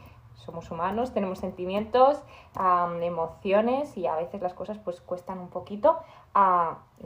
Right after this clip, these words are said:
no cuesta tanto como al principio. Entonces, pues, por ahí, la cultura de la dieta, mm, tiene varios tonos, tiene grises, tiene blancos y negros. Si no tenemos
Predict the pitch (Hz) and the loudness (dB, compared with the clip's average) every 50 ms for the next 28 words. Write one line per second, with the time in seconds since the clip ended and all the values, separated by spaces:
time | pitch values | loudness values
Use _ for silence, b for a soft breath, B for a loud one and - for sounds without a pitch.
0 | 156 160 165 165 165 - 175 175 175 175 - - 165 151 156 156 160 165 - 175 | -10 -6 -6 -6 -2 4 4 4 4 2 -2 -2 -2 -2 -2 -6 -8 -6 -8 -8
1 | 170 - 165 156 151 147 - - - 123 - - - 175 - - - - - _ | -10 -8 -8 -8 -10 -8 -10 -12 -12 -12 -12 -16 -16 -16 -16 -16 -20 -20 -20 _
2 | _ _ _ - _ _ 208 190 180 175 165 165 165 165 - 226 226 - _ - | _ _ _ -20 _ _ -8 -8 -6 -4 -6 -6 -6 -6 -8 -8 -8 -8 _ -2
3 | 175 160 - - - _ _ _ _ _ _ _ _ _ _ _ _ _ _ - | -2 -2 -4 -10 -20 _ _ _ _ _ _ _ _ _ _ _ _ _ _ -20
4 | _ _ _ _ _ - 226 214 202 190 185 185 208 247 294 370 - - _ _ | _ _ _ _ _ 6 8 8 8 8 6 4 4 0 -2 -6 -8 -12 _ _
5 | _ _ _ - - _ _ _ _ - - - 196 196 - 202 190 190 - 196 | _ _ _ -20 -20 _ _ _ _ -10 2 4 4 4 4 0 -2 0 2 6
6 | 214 214 220 214 214 208 202 196 208 220 226 247 254 262 262 - 285 302 339 370 | 8 8 8 8 8 8 6 6 4 2 6 8 8 8 8 4 4 6 6 4
7 | 349 - - 226 220 214 208 208 202 196 190 185 185 185 180 175 175 170 165 165 | 4 0 -4 -6 -4 -2 0 0 0 -2 -4 -6 -6 -6 -8 -8 -10 -12 -14 -16
8 | _ _ _ _ _ _ _ _ 233 240 240 240 240 233 226 214 208 202 208 202 | _ _ _ _ _ _ _ _ 6 8 8 8 8 8 10 10 10 10 6 4
9 | 196 196 190 185 180 180 180 - - - _ _ - 151 143 143 143 - 185 - | 6 8 8 8 8 6 4 0 -8 -20 _ _ 4 4 4 2 -4 -10 -12 -14
10 | - - _ - 180 180 180 175 185 196 226 247 247 240 - - 269 262 254 254 | -18 -16 _ -8 -4 -2 -2 -2 0 0 0 -2 -2 -4 4 6 8 10 10 8
11 | 254 254 - - 202 180 175 175 175 185 190 208 233 226 262 254 - 196 165 160 | 8 6 0 -6 -6 -4 -2 -4 0 2 2 0 2 2 0 0 0 -8 -6 -6
12 | 156 135 - - - - - - - - _ _ - - - - - 208 202 190 | -6 -6 -6 -8 -8 -8 -10 -12 -20 -20 _ _ 2 2 2 -8 -6 -6 -4 -4
13 | 180 175 175 175 175 185 202 208 202 240 220 214 208 214 226 233 220 196 175 165 | -4 -4 -4 -2 2 2 2 2 2 0 0 2 2 2 2 2 2 2 2 0
14 | 160 151 170 - - - - - - | 0 -2 -6 -10 -18 -18 -20 -20 -20